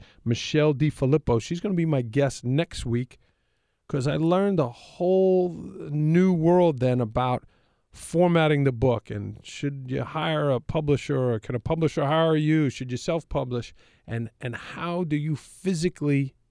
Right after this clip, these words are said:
get a book in your hand? How do you physically get the book onto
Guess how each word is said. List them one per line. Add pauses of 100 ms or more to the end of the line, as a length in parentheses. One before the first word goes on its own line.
(400)
get (140)
a
book
in
your
hand? (440)
How
do
you
physically
get
the
book
onto